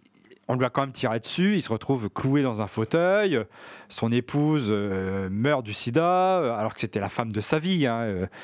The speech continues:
et je crois que ça l'a été jusqu'à la fin, hein, euh. Et donc, c'est cohérent avec toute l'œuvre de, de, de Milos Forman, hein,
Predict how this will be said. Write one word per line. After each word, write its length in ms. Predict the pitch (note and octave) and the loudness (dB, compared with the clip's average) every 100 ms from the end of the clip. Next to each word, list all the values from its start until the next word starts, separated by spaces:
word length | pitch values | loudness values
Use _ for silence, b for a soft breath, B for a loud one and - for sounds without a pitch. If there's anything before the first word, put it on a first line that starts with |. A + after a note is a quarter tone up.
| B - | B -10
et 60 | |
je 60 | - | -4
crois 120 | C3 | -4
que 100 | - | -4
ça 280 | - - B2 | -8 -4 0
l'a 180 | B2 C3+ | 0 0
été 160 | B2 | 0
jusqu'à 280 | C#3+ B2+ C#3+ | -2 -2 -2
la 100 | D#3 | -2
fin, 160 | - F#3+ | 0 0
hein, 260 | D3+ C3+ | 0 0
euh. 340 | A#2+ G#2+ G#2 G#2+ B B B | -2 -2 -2 -4 B B B
Et 100 | B2+ | -2
donc, 300 | C#3 B3+ - - - - | 0 -2 -4 -20 -20 -18
c'est 520 | C3+ - - - B3 | -14 -10 -6 0 0
cohérent 340 | - G#3 F#3+ A#3 | 2 0 2 2
avec 140 | A3+ | 0
toute 220 | A3+ - | -4 -2
l'œuvre 340 | E3+ G3+ D#3+ C3+ | 2 2 2 2
de, 200 | C#3 C3+ | 2 2
de, 140 | C3 | 0
de 140 | B2+ C#3+ | 0 0
Milos 220 | E3+ F#3 | 2 0
Forman, 600 | - G3+ E3+ F3+ F3 | 0 -2 2 0 2
hein, 120 | C#3 | -2